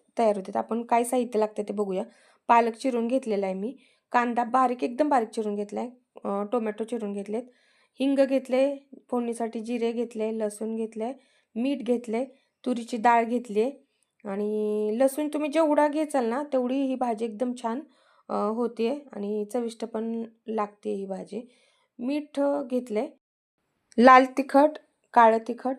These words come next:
आणि, अ, हळद घेतले. तुम्ही चवीनुसार तिखट घेतात, घेऊ शकता आणि थोडेसे मिरच्या, अ, आवडतात म्हणून लाल मिरच्या मी टाकणार आहे, छान लागतात. आता मी पहि-, सुरुवातीला कुकर आपण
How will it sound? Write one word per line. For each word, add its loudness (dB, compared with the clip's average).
आणि, -6
अ, -10
हळद 2
घेतले. -2
तुम्ही -4
चवीनुसार -2
तिखट -6
घेतात, -8
घेऊ 0
शकता -4
आणि -6
थोडेसे -2
मिरच्या, -2
अ, -6
आवडतात -4
म्हणून -8
लाल -2
मिरच्या -12
मी -8
टाकणार -10
आहे, -12
छान -4
लागतात. -12
आता -4
मी -4
पहि-, 0
सुरुवातीला 2
कुकर -2
आपण -4